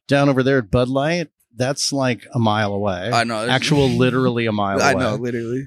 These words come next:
Speaker 1: And, um, it's really downtown-y. So you'll get
Speaker 2: Yeah.
Speaker 1: off on that. It's pretty cool.
Speaker 2: Yeah.
Speaker 1: Yeah.
Speaker 2: I'm stoked.
Speaker 1: Yeah, being the small town Minnesota guy that you are. But you did trans-, you,
Speaker 2: Yeah.
Speaker 1: you have, you, you do live in L A now.
Speaker 2: Yeah, I
Speaker 1: So
Speaker 2: just
Speaker 1: we'll
Speaker 2: moved
Speaker 1: talk
Speaker 2: to
Speaker 1: about
Speaker 2: L A.
Speaker 1: that. I, I, I grew up in L A.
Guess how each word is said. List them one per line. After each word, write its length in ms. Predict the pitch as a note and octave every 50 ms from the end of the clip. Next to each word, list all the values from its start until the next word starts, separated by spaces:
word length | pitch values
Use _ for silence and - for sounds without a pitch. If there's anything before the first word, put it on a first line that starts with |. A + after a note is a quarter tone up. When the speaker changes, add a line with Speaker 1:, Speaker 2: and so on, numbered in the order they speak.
| - - -
Speaker 1:
And, 440 | C3 C3 B2+ B2 A#2+ A#2+ A#2 A2 A#2+
um, 540 | - B2 A#2+ A#2 A2+ A2+ A2+ A2 A2 G#2 -
it's 180 | C#3 B2+ -
really 340 | A#2+ A2+ C3 C#3+ C3 B2+ A#2+
downtown-y. 640 | A2 A2+ G#2+ G#2 G#2 - A#2 G#2 G2+ G2+ F#2+ E2+ D#2+ - _ _ _ _ _ _ _ _ -
So 260 | - - C3+ A#2+ A2
you'll 180 | A2 A#2+ B2+
get 160 | - B2+ B2+ A2+
Speaker 2:
Yeah. 80 | G#2+
Speaker 1:
off 160 | G#2+ G2+ -
on 140 | A2+ G#2+ G2+
that. 180 | G2 F#2 F#2 -
It's 160 | F#2+ - -
pretty 200 | - F#2+ F2+ G2
cool. 300 | - - G#2+ F#2 F#2+ G2 F#2+
Speaker 2:
Yeah. 340 | F2 E2+ D#2+ C2+ B1+ - -
Speaker 1:
Yeah. 320 | A2+ A2 G#2 G2 F#2 F#2 - -
Speaker 2:
I'm 140 | A#2 A#2 -
stoked. 260 | - - - - -
Speaker 1:
Yeah, 180 | A2 G#2 G2+ G2+ -
being 200 | C3 B2 A#2+ A#2
the 60 | A2+
small 340 | A2 - C3 A#2+ A2 G#2+ G#2+
town 340 | - A#2+ A#2 A2 G#2 G2+ G2
Minnesota 500 | G#2+ A2 G#2+ G#2 - - C3 B2 A#2 A2
guy 220 | F#2+ G#2+ G2+ G2+
that 80 | F#2 G2
you 140 | G#2 G#2+ G#2
are. 80 | G#2
But 100 | G2+ C3
you 100 | C3+ D3
did 220 | C3 A2+ F3 E3+ C#3+
trans-, 260 | - D#3+ D3 C#3 - -
you, 140 | C#3+ C#3+ C3
Speaker 2:
Yeah. 260 | - - - F3 E3+ D3+
Speaker 1:
you 100 | C3+ C#3
have, 180 | D3 E3+ F3 D#3 C#3+ - _ -
you, 180 | C#3+ C3+ C3+ B2
you 80 | C#3 C#3
do 160 | C3+ F#3 G3 F3
live 160 | E3+ D3 C#3
in 80 | C3+
L 160 | B2+ B2 B2+ C3
A 100 | C3 B2+
now. 160 | A#2+ A2 F#2+
Speaker 2:
Yeah, 200 | D3 D3+ C3 G#2+
I 80 | A2+ C3
Speaker 1:
So 40 | C#3
Speaker 2:
just 120 | B2 A#2+
Speaker 1:
we'll 80 | C3 C3
Speaker 2:
moved 60 | C3
Speaker 1:
talk 100 | F3 E3
Speaker 2:
to 60 | -
Speaker 1:
about 140 | A2 D3 C3
Speaker 2:
L 0 |
A. 160 | C3 B2+ D#3 C#3
Speaker 1:
that. 20 |
I, 180 | B2+ B2+ C3 - -
I, 60 | C3
I 180 | C3 A2+ A2 C3
grew 240 | A#2 A2+ B2+ C#3 C3+
up 100 | A#2 C3+
in 80 | A2+
L 160 | G#2+ G2+ F#2+
A. 160 | F#2+ F#2 F#2